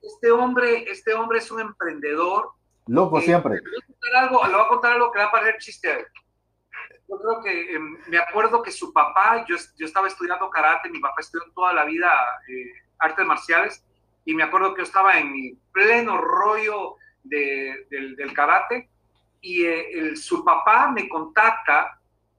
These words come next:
Speaker 1: para que yo le diera clases a él. Iba a su casa y en el sótano a darle clases de artes marciales.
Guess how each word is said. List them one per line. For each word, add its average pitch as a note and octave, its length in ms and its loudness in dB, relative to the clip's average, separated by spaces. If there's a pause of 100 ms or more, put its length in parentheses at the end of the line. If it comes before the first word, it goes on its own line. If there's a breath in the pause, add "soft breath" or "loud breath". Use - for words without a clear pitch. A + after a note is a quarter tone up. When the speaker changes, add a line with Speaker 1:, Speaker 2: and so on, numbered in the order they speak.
(140)
Speaker 1:
para E3+ 200 2
que E3+ 100 -4
yo G3 60 2
le G#3+ 80 2
diera G#3 240 2
clases G3+ 420 -2
a D3 80 2
él. C#3 220 -6
Iba D4 240 2
a C#4 40 0
su G3+ 240 -10
casa - 540 0 (160)
y D#3+ 140 -4
en D#3 100 -2
el D3+ 80 -4
sótano E3 580 0
a D#3 40 4
darle E3+ 180 0
clases F3+ 340 -4
de D#3 60 0
artes D#3+ 220 -2
marciales. C3 480 -8